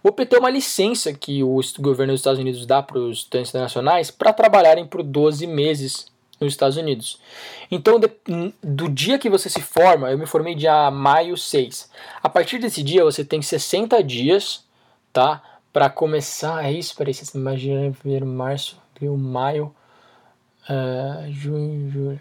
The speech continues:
É, tá. <laughs> Então, você tem sessenta dias pra começar o O P T. Então, vamos dizer assim: eu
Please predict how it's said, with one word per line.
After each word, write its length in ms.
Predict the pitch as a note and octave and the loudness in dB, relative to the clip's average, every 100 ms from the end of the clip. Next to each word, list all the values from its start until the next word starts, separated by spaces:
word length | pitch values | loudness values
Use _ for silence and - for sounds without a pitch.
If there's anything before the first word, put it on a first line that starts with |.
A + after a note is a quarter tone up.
| - | -2
É, 280 | D#3+ C#3 B2+ | 0 0 -2
tá. 320 | - C3+ - - - - | 0 -2 -2 -16 -20 -8
<laughs> 960 | - G3+ D#3 - D3+ - - - - - | -2 0 2 2 2 0 -18 -16 -16 -8
Então, 240 | F3 E3 | 0 0
você 100 | C#3+ | 2
tem 140 | D3+ D#3+ | -2 -2
sessenta 540 | E3+ - A#3 A#3+ G#3 | -2 0 0 6 4
dias 360 | C3 D3+ F#3 - | 4 2 2 2
pra 160 | E3+ | -2
começar 500 | - D#3+ D#3+ - D3 | 0 0 0 2 4
o 100 | D3+ | 4
O 40 | D3+ | 4
P 160 | E3 | 0
T. 300 | - B2+ A2+ _ - - _ | -6 -6 -6 _ -20 -20 _
Então, 360 | C3+ - D#3 E3 | -8 2 2 4
vamos 180 | E3 E3+ | 0 2
dizer 140 | D#3 | 2
assim: 340 | E3 - A#2+ A2+ | 2 -2 -8 -4
eu 260 | A2 A#2+ | -4 -4